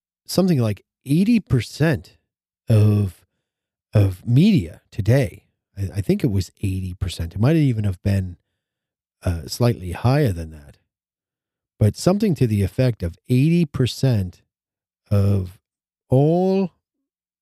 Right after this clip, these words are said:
uh, news sources get their, uh,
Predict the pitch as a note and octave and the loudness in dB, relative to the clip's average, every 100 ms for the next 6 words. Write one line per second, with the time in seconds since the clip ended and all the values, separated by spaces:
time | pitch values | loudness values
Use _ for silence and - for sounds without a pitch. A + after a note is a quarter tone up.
0 | _ A2+ G#2 F#2 - A2 D3 F#3+ F#3+ - | _ 0 0 -2 -2 0 2 2 -2 -2
1 | B2+ D#3 F3+ - D#2 - - _ _ _ | -2 0 -2 -4 -10 -12 -18 _ _ _
2 | _ _ _ _ _ _ _ - G2+ B2 | _ _ _ _ _ _ _ -20 0 2
3 | E3+ - - _ _ _ _ _ G2+ F#2 | 2 -2 -14 _ _ _ _ _ -4 2
4 | B2 D#3 F3 F3+ F3 - _ _ _ _ | 4 4 2 2 -2 -4 _ _ _ _
5 | _ _ _ _ _ _ - F2 | _ _ _ _ _ _ -10 -10